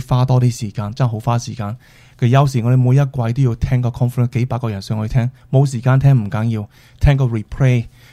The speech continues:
講公司個總裁、公司個負責人點樣講，個投資係點樣，唔係話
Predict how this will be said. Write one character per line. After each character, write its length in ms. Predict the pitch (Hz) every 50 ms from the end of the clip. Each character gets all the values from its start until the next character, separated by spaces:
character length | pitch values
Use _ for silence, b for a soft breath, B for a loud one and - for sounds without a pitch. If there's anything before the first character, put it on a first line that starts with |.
| B B -
講 160 | 135 123 127
公 200 | - 160 151 151
司 180 | - - 143 139
個 120 | 139 123
總 240 | 120 - 120 123 135
裁、 200 | 139 - 123 101 101 123
公 180 | - 135 139 143
司 160 | 135 135 135
個 120 | 131 123
負 200 | 110 - - 104
責 160 | - - 113
人 140 | 110 104 98
點 140 | - 127 120
樣 100 | 123 127 127
講， 180 | 123 113 107
個 100 | 107 117 113
投 280 | - - - 104 95
資 340 | 92 - - 131 131 131 131 135 B B -
係 120 | - -
點 180 | - 113 117 120
樣， 80 | 117 113 135
唔 80 | - 127
係 180 | 120 120 120 117
話 140 | 113 107